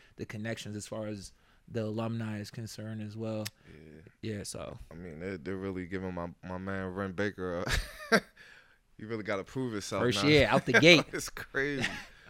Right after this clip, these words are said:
Speaker 2: Football, he came in with the football, had to make that decision, and then now this, twice. He had to
Speaker 1: Yeah.
Speaker 2: make two big,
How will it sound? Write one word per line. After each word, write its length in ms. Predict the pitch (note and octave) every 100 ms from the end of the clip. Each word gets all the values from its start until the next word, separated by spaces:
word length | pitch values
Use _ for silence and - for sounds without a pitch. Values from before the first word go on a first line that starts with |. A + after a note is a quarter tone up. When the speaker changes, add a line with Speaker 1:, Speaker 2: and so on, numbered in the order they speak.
| - -
Speaker 2:
Football, 680 | - - A2 A2+ G#2 A2 A2
he 80 | A2
came 320 | B2 A2 A2+
in 100 | A#2+
with 100 | A2+
the 80 | G2+
football, 360 | - B2 G#2 G2+
had 160 | G2
to 60 | G2+
make 180 | G2+ G2
that 160 | A2+
decision, 520 | F#2+ - G2 F#2+ G2+ F#2
and 160 | F2+
then 360 | F2+ F#2 F2+ - _
now 280 | - F2+ F2+
this, 420 | F#2 G2+ G2 - - _ _ - - -
twice. 520 | A2+ A2+ F#2 - - _ _
He 80 | -
had 60 | A2
to 40 | A2+
Speaker 1:
Yeah. 40 |
Speaker 2:
make 160 | F#2 F2
two 160 | -
big, 300 | G2+ G2+ F2+